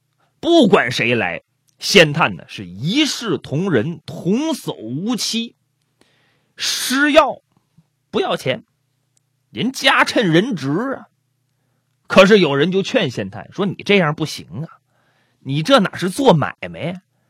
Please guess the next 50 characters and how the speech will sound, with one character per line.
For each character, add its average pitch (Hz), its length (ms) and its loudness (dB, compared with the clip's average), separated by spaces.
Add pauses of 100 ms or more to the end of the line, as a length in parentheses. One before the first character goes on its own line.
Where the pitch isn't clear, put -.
(260)
你 220 260 -2
这 269 600 2
老 151 260 6
往 175 220 6
外 175 160 4
搭 233 340 -2
钱， 127 640 -2
你 165 120 -2
得 170 140 4
搭 180 240 4
到 175 100 2
什 113 160 -8
么 190 120 -2
时 107 200 -6
候 98 80 -10
啊？” 82 280 -14 (560)
可 175 160 4
是 233 60 0
不 220 200 -4
管 226 200 4
怎 - 180 -2
么 139 80 -6
劝， 220 320 -2
仙 180 260 2
探 165 220 2
说 143 160 -6
了 120 120 -10
：“我 110 220 -4
现 175 220 0
在 151 200 2
啊 - 140 -14
要 147 140 0
广 120 400 -6
施 240 260 -6
仁 220 300 2
德， 131 240 -4 (540)
我 156 180 8
要 165 180 6
行 196 560 -2
道 190 240 2
布 190 320 -2
施， 269 440 -2 (320)
这 302 280 4
个 127 180 2
功 190 380 4
德 120 380 0
是 - 140 -2
不 190 220 4
朽 131 340 -4
的。” 185 160 -6